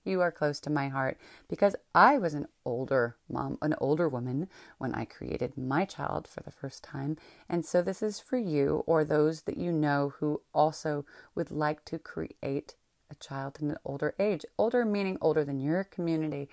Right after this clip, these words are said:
because all around the world, older is different. One place I lived, older was twenty-eight, another was over thirty,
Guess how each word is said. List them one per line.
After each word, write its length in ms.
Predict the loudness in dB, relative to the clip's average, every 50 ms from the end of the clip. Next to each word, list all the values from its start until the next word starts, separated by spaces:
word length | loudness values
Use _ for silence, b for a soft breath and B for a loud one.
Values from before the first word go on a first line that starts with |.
| b b b
because 220 | -2 -2 0 0
all 220 | 2 2 2 2 2
around 220 | 2 0 0 0
the 80 | 0 0
world, 400 | 2 4 4 4 4 4 2 0 0
older 300 | 0 0 2 2 0 -4
is 160 | -4 -6 -8 -8
different. 440 | -6 -6 -6 -4 -4 -6 -6 -6 _ B B B B B B B
One 200 | B 0 0 2
place 280 | 2 0 -2 0 0 -2
I 80 | -2
lived, 300 | 0 0 0 0 -2 -4 -6
older 240 | -4 -2 -2 -2 -2
was 160 | -4 -6 -8
twenty-eight, 640 | -8 -6 -4 -4 -4 -4 -4 -4 -6 -6 -8 -10 -16 b b b b b b
another 360 | b 0 2 4 4 4 2
was 180 | 2 0 -2 -2 -2
over 240 | -4 -2 -2 -2 -2
thirty, 480 | -2 -2 -2 -2 0 0 -2 -4 -6